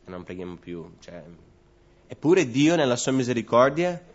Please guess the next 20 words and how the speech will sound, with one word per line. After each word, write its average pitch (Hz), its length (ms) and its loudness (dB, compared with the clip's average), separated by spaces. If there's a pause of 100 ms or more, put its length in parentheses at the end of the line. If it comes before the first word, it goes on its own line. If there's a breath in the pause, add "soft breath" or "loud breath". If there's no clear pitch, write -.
(120)
come 120 160 0
la 120 100 2
Bibbia 123 240 -2
dice 127 320 -4
che 110 120 -4
nessuna 160 340 -2
preghiera 131 480 2
è 117 60 0
in 113 200 -2
vano, 123 500 -2 (720)
nessuna 160 400 0
preghiera 117 400 -2
sale 107 640 -4
in 107 220 -10
vano 95 460 -6
e 101 80 -12
non 101 220 -4
arriva 101 260 -6
al 90 100 -8
Signore, 90 560 -12